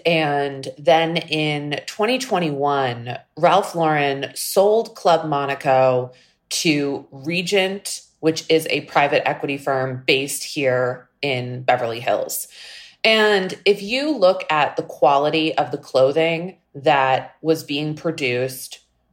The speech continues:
pre-sale to private equity versus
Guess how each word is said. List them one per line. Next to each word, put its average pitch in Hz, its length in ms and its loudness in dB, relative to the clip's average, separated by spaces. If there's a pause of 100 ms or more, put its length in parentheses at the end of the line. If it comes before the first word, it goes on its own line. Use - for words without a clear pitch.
(120)
pre-sale 196 1600 0
to 170 180 -4
private 151 320 2
equity 113 640 -2 (100)
versus 175 680 2